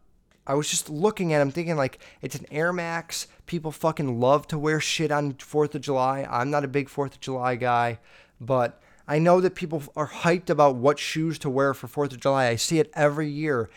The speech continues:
on sneaker pages. So I'm looking at 'em and I'm thinking I should fucking buy these. And then I was like, "You know what? Fuck it." Like, they're probably just gonna be a major release. Nobody's gonna give a fuck.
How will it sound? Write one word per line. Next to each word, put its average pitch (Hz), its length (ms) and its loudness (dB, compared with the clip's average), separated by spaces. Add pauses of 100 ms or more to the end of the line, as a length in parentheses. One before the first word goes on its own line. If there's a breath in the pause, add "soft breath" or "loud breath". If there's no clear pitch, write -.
(180 loud breath)
on 135 120 -4
sneaker 151 320 -4
pages. 110 560 -6 (240 soft breath)
So 151 500 2 (720 soft breath)
I'm 160 200 2
looking 208 260 4
at 180 100 8
'em 165 100 4
and 160 80 4
I'm 151 40 0
thinking 190 340 0
I 170 80 2
should 143 200 -6
fucking 185 380 -4
buy 165 280 -4
these. 127 340 -4
And 147 200 -4
then 170 80 0
I - 20 0
was 165 140 -2
like, 165 100 -4
"You 170 60 -2
know 165 100 -2
what? 151 300 -4 (240)
Fuck - 320 -4
it." 110 200 -6
Like, 131 240 -6
they're 139 140 -2
probably 156 300 -4
just 139 120 -12
gonna 147 120 -6
be 135 380 -4 (200)
a 135 80 -10
major 127 380 -2
release. 120 360 -4
Nobody's 117 220 -2
gonna 113 140 -6
give 107 160 -6
a 101 40 -6
fuck. 98 380 -8